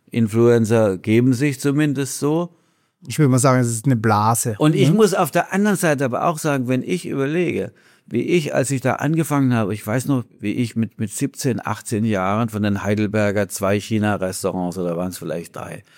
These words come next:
Speaker 1: ich war fasziniert von denen, nicht? Und von Sojasauce und all das. Und, und damals gab's gar keinen frischen Ingwer oder, oder frische Shiitake oder, oder Bambus aus der Dose. Der, der Ingwer war, äh, verzuckert und so weiter.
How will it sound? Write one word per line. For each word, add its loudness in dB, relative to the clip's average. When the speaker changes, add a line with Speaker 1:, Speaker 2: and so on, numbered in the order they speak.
Speaker 1:
ich -14
war -6
fasziniert 0
von -6
denen, -10
nicht? -8
Und -4
von 0
Sojasauce -2
und -2
all 0
das. -8
Und, -2
und -2
damals -2
gab's -8
gar 0
keinen 2
frischen -2
Ingwer 2
oder, -2
oder -4
frische -4
Shiitake -2
oder, 0
oder -4
Bambus 2
aus 0
der 0
Dose. 0
Der, -2
der -2
Ingwer 2
war, -4
äh, -4
verzuckert -2
und -2
so -2
weiter. -6